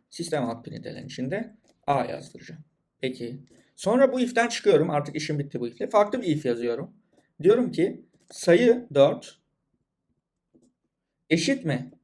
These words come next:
otuza? Eşit ise otuza ekrana ne yazacak?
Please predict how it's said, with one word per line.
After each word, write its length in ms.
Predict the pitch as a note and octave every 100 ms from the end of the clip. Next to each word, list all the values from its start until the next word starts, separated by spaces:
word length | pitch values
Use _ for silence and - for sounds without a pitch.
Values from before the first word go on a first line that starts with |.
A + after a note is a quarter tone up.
| _ _ _ _ _ _ _ -
otuza? 460 | C#3+ B2 A#2 - - _ - _ - C#3+
Eşit 340 | D3+ C4 B3+
ise 380 | F#3+ B2+ B2 - _ _
otuza 520 | - B2 A#2+ D#3 B3 - _ _
ekrana 340 | D3+ F3 F3+
ne 80 | F#3+
yazacak? 500 | F3 B2 E3 C4 -